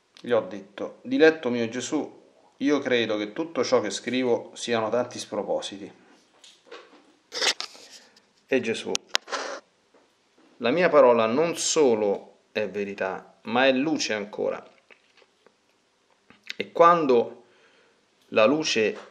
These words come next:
entra in una stanza oscura, che fa? Snebbia le tenebre e fa scoprire gli oggetti che ci sono, brutti o belli, se ci sta ordine o disordine. E dal modo come trova si giudica la persona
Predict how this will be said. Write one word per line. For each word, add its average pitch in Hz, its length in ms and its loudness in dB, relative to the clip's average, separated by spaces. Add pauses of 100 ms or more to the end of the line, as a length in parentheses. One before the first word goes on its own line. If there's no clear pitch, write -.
(180)
entra 147 320 6
in 117 80 2
una 120 180 2
stanza 147 380 0
oscura, 98 400 -2
che 139 120 2
fa? 117 500 0 (1160)
Snebbia 151 540 4
le 143 120 8
tenebre 104 440 0
e 98 60 -2
fa 127 160 0
scoprire 117 520 0
gli 107 80 -4
oggetti 113 380 -2
che 101 100 -6
ci - 140 -10
sono, 104 320 0
brutti 175 300 -2
o 170 60 4
belli, 87 460 -4 (840)
se - 220 -10
ci - 140 -8
sta - 500 -4
ordine 135 640 2
o 107 120 -6
disordine. 101 600 0 (1040)
E 117 120 -2
dal 143 180 4
modo 180 260 8
come 170 180 4
trova 107 320 4
si 120 160 -4
giudica 113 340 -2
la 110 120 2
persona 101 600 -4